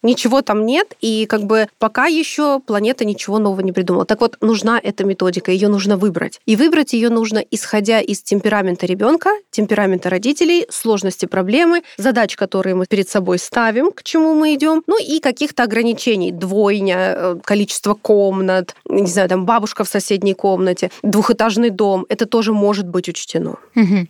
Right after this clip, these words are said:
Speaker 2: А такой вопрос. С какого возраста, раз уж мы говорим, а, дальше про маркеры, мы сказали, что в четыре месяца можно начать методику самостоятельного засыпания. Со скольки лет, э, в комнате можно одного оставлять, если уже у ребенка есть своя комната, спать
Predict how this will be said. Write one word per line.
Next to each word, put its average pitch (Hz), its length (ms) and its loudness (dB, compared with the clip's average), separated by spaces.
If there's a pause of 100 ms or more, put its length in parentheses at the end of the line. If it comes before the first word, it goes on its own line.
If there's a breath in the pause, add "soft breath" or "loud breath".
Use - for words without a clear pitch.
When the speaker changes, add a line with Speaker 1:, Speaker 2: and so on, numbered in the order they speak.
Speaker 2:
А 190 200 2
такой 220 220 0
вопрос. 180 340 -2
С - 60 -12
какого 262 320 0
возраста, 233 560 0
раз 190 180 0
уж - 140 -8
мы 185 100 0
говорим, 185 380 0
а, 175 480 2
дальше 180 340 -2
про - 180 -2
маркеры, 196 380 0
мы 170 100 -2
сказали, 175 300 -2
что 190 140 -4
в - 60 -12
четыре 208 280 0
месяца 170 380 -2
можно 175 280 -2
начать 175 360 0
методику 165 640 0
самостоятельного 170 640 -2
засыпания. 262 680 0
Со - 120 -12
скольки 220 260 0
лет, 226 240 2 (160)
э, 196 500 2
в - 80 -20
комнате 233 400 0
можно 170 280 -2
одного 170 260 0
оставлять, 185 480 -2
если 190 260 -2
уже 175 200 2
у - 40 4
ребенка 180 380 0
есть 170 180 -4
своя 160 240 0
комната, 165 460 -4
спать - 320 -4